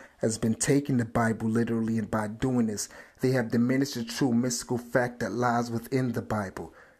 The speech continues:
You Are God is here to break down the Bible piece by piece and to show you that all the characters, places, and events are nothing more than different states of man's consciousness personified as characters, places,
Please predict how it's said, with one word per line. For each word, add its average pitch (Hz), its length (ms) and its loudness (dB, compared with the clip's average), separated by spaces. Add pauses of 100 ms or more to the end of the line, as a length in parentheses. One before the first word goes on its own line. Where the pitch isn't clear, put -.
(100)
You 151 220 -2
Are 147 180 2
God 117 340 2
is 110 120 -6
here - 560 -4
to - 80 -4
break 143 320 0
down 131 240 0
the 104 60 -6
Bible 107 440 -2
piece 143 380 -2
by 120 240 0
piece 117 340 -2
and 113 140 -2
to - 80 -10
show 139 320 0
you 113 240 -6 (340)
that 123 220 -2
all 135 220 2
the 151 100 -2
characters, 117 640 -2
places, 135 540 -2
and 117 180 0
events 110 500 -4 (320)
are 127 120 -2
nothing 123 360 -2
more 127 280 2
than 113 260 -2
different 123 320 -2
states - 460 0
of 117 120 -8
man's 123 300 0
consciousness 123 720 -2
personified 117 1000 -2 (280)
as 120 240 0
characters, 120 680 0
places, 120 640 0